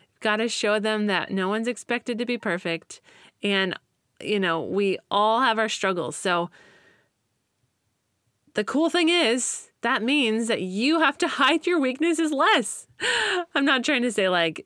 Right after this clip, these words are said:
just lose your cool and do it on purpose, but we all know that that's at some point probably gonna happen if you struggle with anger. You know, some of you struggle with other things, and so, it,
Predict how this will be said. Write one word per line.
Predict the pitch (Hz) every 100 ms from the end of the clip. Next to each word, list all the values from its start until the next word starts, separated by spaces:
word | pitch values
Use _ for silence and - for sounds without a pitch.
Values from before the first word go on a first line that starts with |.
| -
just | 175 160 175
lose | 185 -
your |
cool | 240 269 202 165
and | 160
do | 165 170
it |
on | 151
purpose, | 208 202 165
but | - 156 _ -
we | 196 208
all | 196
know | 214 262 175 180
that | 170 - _ -
that's | 190 190 - - _ _ _ -
at | -
some | 226 214
point | 196 180
probably | 208 196 185
gonna | 185
happen | 202 202 175
if | 170 190
you |
struggle | 170 165 165 170
with | 170
anger. | 208 180 156 190 _ _
You | 185
know, | 170
some | 170 185
of |
you | 190
struggle | 190 165
with | 175
other | 175 202
things, | 190 147 180 196
and | 175 165
so, | 165
it, | 151